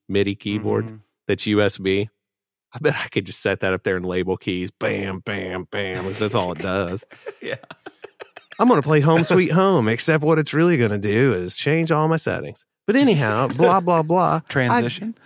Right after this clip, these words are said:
Speaker 1: I got this dope-ass mixer. So, yeah, congratulations me. So just think, for the six people listening to this podcast, because it is gonna be six now because the quality is gonna double the listenership.
Speaker 2: Yeah.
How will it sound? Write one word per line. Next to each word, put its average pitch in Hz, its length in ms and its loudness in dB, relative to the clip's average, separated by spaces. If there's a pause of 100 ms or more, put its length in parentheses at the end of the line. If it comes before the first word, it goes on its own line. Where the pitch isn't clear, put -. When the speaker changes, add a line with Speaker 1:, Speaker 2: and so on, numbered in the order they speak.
(100)
Speaker 1:
I 208 100 2
got 139 200 0
this 151 200 0 (160)
dope-ass 113 640 0
mixer. 160 440 -4
So, 110 320 0
yeah, 131 320 -2 (100)
congratulations 143 960 0
me. 147 280 2
So 120 220 4
just 180 420 0
think, - 420 0 (640)
for 143 160 2
the 120 100 0
six - 400 0
people 123 420 -4
listening 113 340 2
to 104 120 0
this 95 160 0
podcast, 107 800 -4 (260)
because 98 260 0
it 101 80 2
is 113 160 4
gonna 95 200 0
be 87 120 -2
six 101 380 0
now 87 180 -2
because 85 320 -4
the 95 100 -4
quality 85 500 -2
is 78 100 -4
gonna 87 240 -2
double 92 520 -4
the 87 120 -6
listenership. 85 760 -8 (160)
Speaker 2:
Yeah. 101 420 -2